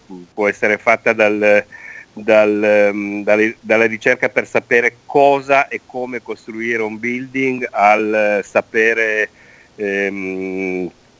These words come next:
come investire per esempio il denaro per una campagna di, di pubblicità, a, a,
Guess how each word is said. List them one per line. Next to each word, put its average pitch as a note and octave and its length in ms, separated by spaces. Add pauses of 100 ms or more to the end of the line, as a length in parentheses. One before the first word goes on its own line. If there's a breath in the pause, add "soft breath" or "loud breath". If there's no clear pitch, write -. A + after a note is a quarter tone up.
come B2+ 300
investire A#2+ 680
per A2+ 120
esempio A2 340
il G#2 100
denaro G#2+ 840 (360 soft breath)
per G#2+ 100
una G2+ 180
campagna G#2+ 460
di, G2 280
di F#2 100
pubblicità, G2+ 840
a, F#2+ 600
a, F#2+ 460